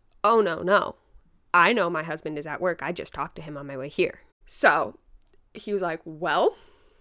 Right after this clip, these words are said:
then I think we need to call <laughs> nine one one." And so they called the police, and they showed up, and they went through the house, and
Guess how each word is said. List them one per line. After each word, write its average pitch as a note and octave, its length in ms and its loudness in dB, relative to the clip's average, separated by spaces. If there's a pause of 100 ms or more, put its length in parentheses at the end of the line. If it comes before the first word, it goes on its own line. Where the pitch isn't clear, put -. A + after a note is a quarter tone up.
(420)
then F#3+ 100 -4
I D3+ 80 -6
think - 180 -12
we F#3 60 -2
need F#3+ 140 0
to C4+ 60 -12
call G3 400 -2 (260)
<laughs> - 260 2
nine F#4+ 140 10
one D5+ 160 12
one." A#3 200 10 (1120)
And A3 220 -2
so G#3+ 240 4
they G#3 100 -2
called F#3 200 0
the B3 60 -4
police, C#4 460 -2 (880)
and A3 80 -2
they G#3 80 2
showed C4 180 0
up, A#3+ 220 0 (140)
and G3 280 0
they F#3 80 -2
went F3+ 140 -4
through C4 100 -6
the C#4+ 60 -4
house, A3+ 520 0 (560)
and G3 540 0